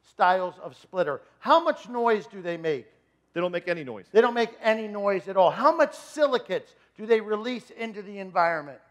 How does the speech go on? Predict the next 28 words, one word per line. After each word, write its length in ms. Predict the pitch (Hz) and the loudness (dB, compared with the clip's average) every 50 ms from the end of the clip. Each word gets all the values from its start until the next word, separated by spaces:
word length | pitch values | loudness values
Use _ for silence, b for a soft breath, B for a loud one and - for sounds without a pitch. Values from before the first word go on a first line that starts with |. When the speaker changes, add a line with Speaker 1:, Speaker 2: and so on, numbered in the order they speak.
| _ _ _ | _ _ _
Speaker 2:
No 140 | 151 151 151 | -8 -8 -8
silicates. 480 | - - 139 123 113 - 104 90 - _ | -6 -6 -6 -6 -8 -10 -16 -20 -20 _
Speaker 1:
What 180 | - 247 311 359 | 2 2 2 2
are 80 | 330 | 2
the 120 | 302 302 233 | -2 -6 -10
chances 580 | - - - 277 277 277 262 262 - 254 202 | -10 -8 -4 -4 -2 -2 -4 -6 -12 -16 -16
somebody 400 | - - 254 247 247 240 220 233 | -4 0 0 0 0 -2 -6 -6
gets 240 | 190 185 220 220 - | -6 -6 -6 -6 -6
hurt 380 | - _ - 233 214 180 165 - | -10 _ 0 2 2 2 -2 -4
on 180 | - 175 180 180 | -4 -4 -4 -4
one 140 | 180 190 190 | -8 -8 -8
of 120 | 190 165 143 | -8 -10 -12
these 200 | 170 185 175 156 | -16 -18 -18 -18
devices? 580 | _ 185 165 147 165 165 165 160 - - 135 117 | _ -14 -2 0 0 0 0 -6 -12 -18 -14 -12
Speaker 2:
It's 120 | 151 143 - | -14 -14 -4
very 300 | - 156 151 147 147 139 | 0 0 0 2 0 -2
unlikely. 460 | 135 131 127 120 120 117 - 107 98 95 | -4 -6 -6 -6 -8 -8 -10 -14 -16 -12
Speaker 1:
When 300 | - 202 269 294 330 370 370 | -2 2 4 4 4 2 0
are 260 | 320 285 262 269 262 | -2 0 2 2 2
we 460 | 262 226 233 262 285 294 294 294 294 | 2 0 -6 -4 -2 0 0 0 0
gonna 220 | 240 269 254 247 233 | -2 -4 -4 -4 -4
need 280 | 240 247 262 269 262 269 | -6 -6 -6 -6 -6 -8
to 120 | 247 233 | -4 -4
replace 380 | 233 220 226 - 240 233 226 226 | -4 -4 -2 0 0 0 0 -2
the 120 | - 220 208 | -6 -10 -8
blade 340 | - 208 214 214 214 208 | -4 0 0 0 2 2
on 180 | 196 185 175 170 | 2 2 2 0
these? 260 | 165 165 151 135 123 | -6 -10 -12 -14 -18